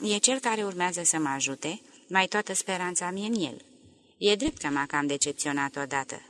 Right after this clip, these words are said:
dar a fost mai mult din vina mea decât din a lui. S-a întâmplat în zăpăceala primelor ceasuri. Credeam pe atunci că pot obține totul cu prețul unei mici plimbări penserate și pentru că imposibilul s-a dovedit imposibil,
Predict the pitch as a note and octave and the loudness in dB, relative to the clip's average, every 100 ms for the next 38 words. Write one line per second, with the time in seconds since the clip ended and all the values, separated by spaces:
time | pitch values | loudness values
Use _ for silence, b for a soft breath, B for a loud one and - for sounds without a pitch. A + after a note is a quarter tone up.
0 | - D3+ D#3+ D#3 D#3 E3 - D#3+ D#3 D#3 | -10 2 4 4 2 -2 0 2 2 0
1 | D#3 D3+ D3 D3 D3+ G3+ C#3 C3 C#3 C3+ | 0 0 0 -2 -2 -2 -4 -6 -4 -4
2 | C3+ C3 C3 C3 - b b b b - | -2 -2 -2 -8 -12 b b b b 6
3 | F3 F3 F3 E3+ B3+ - A#3 A#3 A3+ G#3+ | 6 6 0 0 0 0 0 2 2 2
4 | G#3 G#3 G3+ G3 G3 F#3 F3+ F3 - C#3 | 2 2 0 -4 -4 -4 -4 -2 0 2
5 | B2+ - - - - b b - F3+ A3+ | 2 0 -2 -14 -18 b b 4 6 8
6 | D#4 E3+ D3 C#3 D#3+ - D3+ D#3 D3+ D3 | 6 6 0 0 0 0 0 -2 -2 -2
7 | - D#3 C#3 C#3 C#3 - F#3+ - B B | 0 2 0 -2 -4 -2 -6 -6 B B
8 | - F#3 A#3+ C#4 C4 A#3+ G#3 G3+ G3 B3 | -6 -2 2 2 2 0 0 -4 -2 4
9 | - G#3+ G3+ F#3+ G3 F#3 F#3 E3 D3+ B2+ | 4 4 -4 -4 -4 -4 -2 0 0 -2
10 | - G#3+ - B B - A3 G#3+ G#3+ G3 | -4 -6 -8 B B 2 2 0 -2 -2
11 | F#3 F#3 E3+ D#3 - G3+ G#3 G3 G3 F#3 | -2 -2 -2 2 2 2 0 0 0 2
12 | F3 F3+ F3 F3 F3 E3+ E3 C#3+ C#3 - | 0 -2 -4 -6 -6 -6 -4 -2 0 0
13 | C3+ E3+ | 0 -2